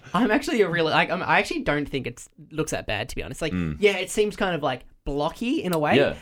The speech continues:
Speaker 1: but I'm just looking at things from, say, like, a car enthusiast perspective. I'm not really a car enthusiast,
Speaker 2: Mm,
Speaker 1: but
Speaker 2: mm.
Speaker 1: basically,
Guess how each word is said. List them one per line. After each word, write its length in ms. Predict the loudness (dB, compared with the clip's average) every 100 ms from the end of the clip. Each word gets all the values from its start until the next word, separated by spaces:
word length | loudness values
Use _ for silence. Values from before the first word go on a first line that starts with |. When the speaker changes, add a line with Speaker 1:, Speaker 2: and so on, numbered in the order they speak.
| -14 0
Speaker 1:
but 240 | 0 0 _ _ _ 4
I'm 200 | 4 6
just 260 | 2 0 -10 -8
looking 320 | -6 -4 -2
at 140 | -2 -2
things 200 | -4 -2
from, 120 | -4
say, 160 | -2 -4
like, 200 | -6 -12 _ _ _ _ _ _ _ -2
a 360 | 0 2 -2 -2
car 260 | 0 2
enthusiast 600 | 0 0 -2 0 -4 -4
perspective. 420 | -6 -2 -2 -2 -2
I'm 120 | 0
not 140 | 0
really 200 | -2 -4
a 40 | -4
car 200 | -4 -4
enthusiast, 520 | -4 -4 -2 -2 -2
Speaker 2:
Mm, 40 |
Speaker 1:
but 140 | -2 -2
Speaker 2:
mm. 60 |
Speaker 1:
basically, 540 | 0 0 0 0 0